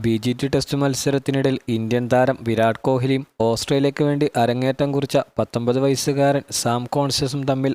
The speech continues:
വാക്ക് തർക്കത്തിൽ ഏർപ്പെട്ടതോടെ അമ്പയർ ഇടപെട്ട് രംഗം ശാന്തമാക്കുകയായിരുന്നു. പിന്നാലെ സംഭവത്തിൽ വിരാട് കോഹ്ലിക്കെതിരെ ഐ സി സി നടപടി പ്രഖ്യാപിക്കുകയും ചെയ്തിരിക്കുന്നു.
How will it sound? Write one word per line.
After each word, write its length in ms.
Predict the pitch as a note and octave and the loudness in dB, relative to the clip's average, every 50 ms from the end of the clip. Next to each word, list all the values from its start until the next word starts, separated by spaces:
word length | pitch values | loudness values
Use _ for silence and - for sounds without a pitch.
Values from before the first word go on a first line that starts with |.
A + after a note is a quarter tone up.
| - | -2
വാക്ക് 380 | B2 A2+ A2 A2+ A2 - - - B2+ | 0 0 0 0 -2 -4 -4 0 0
തർക്കത്തിൽ 440 | C3+ C3+ - - B2+ - - C3+ B2 - - | 0 0 0 -2 -4 -2 -2 -4 -4 -2 -2
ഏർപ്പെട്ടതോടെ 680 | A2+ A2+ A2+ - - B2+ B2 - B2 B2+ B2+ B2 B2+ B2+ - _ _ - | -2 -2 -2 -2 -2 -2 0 0 2 2 4 2 2 0 -2 _ _ -2
അമ്പയർ 440 | B2 A#2+ A#2+ A#2+ B2 C3 C3+ C#3 - - | -2 -2 0 2 4 4 4 4 2 0
ഇടപെട്ട് 460 | B2+ A#2 A#2+ A#2+ B2+ C3 B2+ - D3 - C3 A#2 | 0 2 2 2 0 -2 0 -2 -2 0 0 0
രംഗം 260 | A#2+ A#2+ B2 C3 C3+ B2+ | 0 0 0 -2 -2 -2
ശാന്തമാക്കുകയായിരുന്നു. 1160 | - - A#2 A2+ A2+ A2+ A#2 C3+ C3+ B2+ B2 A#2 - B2+ B2 A#2+ A#2+ A#2 A2 A2+ G#2+ G#2 - _ _ _ _ _ - | -2 0 0 0 0 0 0 0 0 0 -2 -2 -2 -2 0 2 2 2 0 -2 -4 -6 -8 _ _ _ _ _ -2
പിന്നാലെ 460 | C#3 C3 C3+ C3+ D3 D3+ D3+ D#3 D#3+ | -2 0 0 2 2 2 4 2 2
സംഭവത്തിൽ 560 | D3+ - D#3+ D3+ D#3 D#3 D#3 D3+ D3 - D#3 C3 | 2 0 0 0 2 0 0 0 0 -2 -2 0
വിരാട് 400 | B2 B2+ A#2+ B2+ B2 B2+ B2 - - | 0 0 2 2 2 2 0 0 0
കോഹ്ലിക്കെതിരെ 640 | C#3+ C#3+ C#3 C#3+ D3 - - C#3 C#3 C3+ C#3 C#3 - - | 0 2 2 0 0 0 2 2 2 2 2 0 0 0
ഐ 120 | A#2+ A2+ A2+ | -2 0 0
സി 240 | A2 - - C3+ C3+ | 0 0 0 0 0
സി 160 | A#2+ - C#3+ - - C3 | 0 -2 -4 -2 -2 -2
നടപടി 360 | A#2 A2+ A#2+ A#2+ B2+ C3+ D3 | 0 0 0 0 0 0 0
പ്രഖ്യാപിക്കുകയും 760 | D#3 D3 C#3 - - C#3+ C3+ C3+ C3 B2+ - C3+ C3+ C3+ C3+ | 0 0 -2 0 0 2 2 2 0 -2 -2 -2 -2 -2 -2
ചെയ്തിരിക്കുന്നു. 640 | - - A#2 A#2 A2 A#2+ A#2 A2+ - A2 G#2+ G#2 | -2 -2 -2 0 0 -2 -4 -4 -4 -4 -6 -6